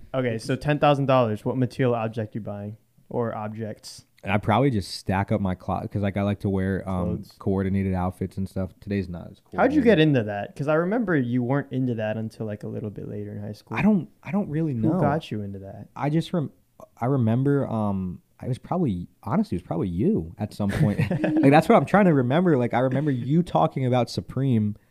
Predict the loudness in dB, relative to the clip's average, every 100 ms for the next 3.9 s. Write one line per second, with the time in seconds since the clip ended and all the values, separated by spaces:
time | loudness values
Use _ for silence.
0 | _ _ _ _ _ -6 0 0 2 2
1 | 2 2 4 4 4 4 2 2 2 0
2 | 2 2 2 0 2 2 4 4 4 0
3 | -2 -2 0 0 0 -2 -2 -8